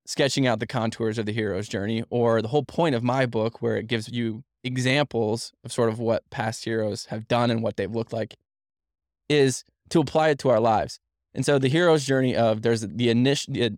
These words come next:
and the, the separation from tribe, which you get the call to adventure. And then oftentimes there's the refusal of the call to adventure,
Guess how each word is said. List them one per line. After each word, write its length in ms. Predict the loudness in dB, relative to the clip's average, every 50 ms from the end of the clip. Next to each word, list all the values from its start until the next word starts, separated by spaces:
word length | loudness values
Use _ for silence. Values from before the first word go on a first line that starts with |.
| -4 -2
and 220 | -2 -2 -2 -2 -4 -4
the, 240 | -2 -2 -2 -2 -6 _ _ _ _ _ -6
the 100 | -4 -4
separation 760 | 0 2 2 2 2 4 4 4 4 4 4 2 0 -2 -2
from 180 | 0 0 -2 0
tribe, 460 | 0 0 0 0 0 0 -2 -2 -4 -8 _ _ _
which 320 | -6 -4 -4 -4 -6 -8 -12 _ _ _ _ _ _ -6
you 120 | -4 -2
get 160 | -2 -2 -4
the 60 | -4 -6
call 300 | -2 0 2 2 2 2
to 140 | 2 0 0
adventure. 600 | 0 2 2 0 0 0 0 0 0 0 -2 -4 _ _ _ _ _ _ _ _ _ _ _ _ _ _
And 120 | -2 0 0
then 80 | 2 2
oftentimes 640 | 2 2 2 0 0 -2 0 0 2 2 2 2 2
there's 160 | 0 0 0
the 100 | 0 0
refusal 580 | 0 0 -2 0 2 2 4 4 4 4 4
of 80 | 4 2
the 100 | 0 -2
call 280 | 0 0 0 0 0 -2
to 140 | -4 -6
adventure, 540 | -6 -4 -4 -6 -6 -4 -2 0 0 0 0